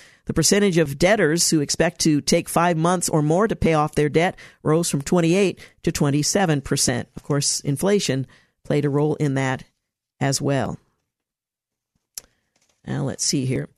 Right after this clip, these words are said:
An appeals court struck down the Trump-era ban on bump stocks. Facebook has been hit with more than four hundred million dollars in fines for privacy violations. El Paso residents were fuming at, uh, President Biden while the city scrambled to clear migrant encampments.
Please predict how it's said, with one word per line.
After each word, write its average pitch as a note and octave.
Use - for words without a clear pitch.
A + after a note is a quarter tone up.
An G#3+
appeals D4+
court G3+
struck A3
down G3
the E3
Trump-era G3+
ban F3
on D#3
bump F#3+
stocks. D#3
Facebook G#3
has D#3
been D#3
hit E3+
with D#3+
more E3+
than D#3
four G#3+
hundred F#3
million F3+
dollars E3+
in E3
fines F#3
for C#3+
privacy B3
violations. C#3+
El D3+
Paso G3
residents D#3+
were F3
fuming G#3+
at, -
uh, D3
President E3+
Biden E3+
while D#3
the C#3+
city E3
scrambled E3+
to -
clear F3+
migrant D#3+
encampments. E3